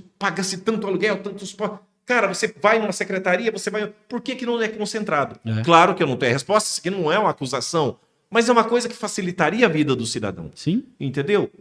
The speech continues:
Speaker 1: Eu acho que são muitas coisas. Isso é,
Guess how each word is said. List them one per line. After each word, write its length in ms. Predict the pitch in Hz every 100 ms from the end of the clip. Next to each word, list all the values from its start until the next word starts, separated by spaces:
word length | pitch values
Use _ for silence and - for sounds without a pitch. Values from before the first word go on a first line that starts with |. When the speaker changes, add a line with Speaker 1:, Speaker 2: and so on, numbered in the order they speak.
| _
Speaker 1:
Eu 160 | - 196
acho 680 | 202 196 - 208 175 123 113 - _ _ -
que 100 | 175
são 180 | - 220
muitas 360 | 240 240 233
coisas. 260 | 214 196 202
Isso 380 | 254 277 - 294
é, 220 | 277 285